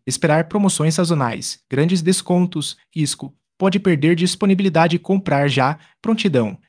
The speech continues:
risco, preço pode subir ou permanecer alto, usar cupons, reduz gasto imediato, risco,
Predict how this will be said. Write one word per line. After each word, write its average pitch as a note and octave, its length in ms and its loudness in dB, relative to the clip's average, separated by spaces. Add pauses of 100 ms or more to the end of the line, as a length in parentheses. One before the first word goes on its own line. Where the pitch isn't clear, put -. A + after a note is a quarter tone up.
risco, C#3+ 480 -6
preço D3+ 300 -2
pode F#3 260 0
subir D#3+ 400 0
ou F3+ 160 -2
permanecer F#3+ 540 2
alto, A#2+ 240 0
usar E3 240 0
cupons, C#3 500 -4 (240)
reduz E3+ 240 0
gasto D3 340 2
imediato, E3+ 640 2 (240)
risco, D3+ 460 -4